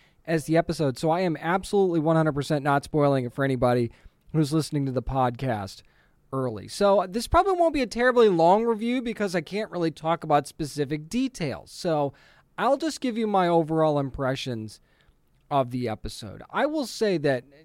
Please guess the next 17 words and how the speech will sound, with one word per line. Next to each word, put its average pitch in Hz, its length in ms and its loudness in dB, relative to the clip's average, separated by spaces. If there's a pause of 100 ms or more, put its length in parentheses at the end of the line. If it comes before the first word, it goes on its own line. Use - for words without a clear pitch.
(120)
just - 280 -6
as 226 300 0
a 196 120 0
whole, 147 540 -2 (480)
this 233 180 -2
has 311 140 -6
been 226 240 4
one 196 160 4
of 185 60 2
the 170 60 4
most 156 400 0
cinematic 202 1000 -4 (500)
T 208 220 0
V 180 200 -2
series 147 520 -2
probably 175 760 -6
ever, 127 320 -10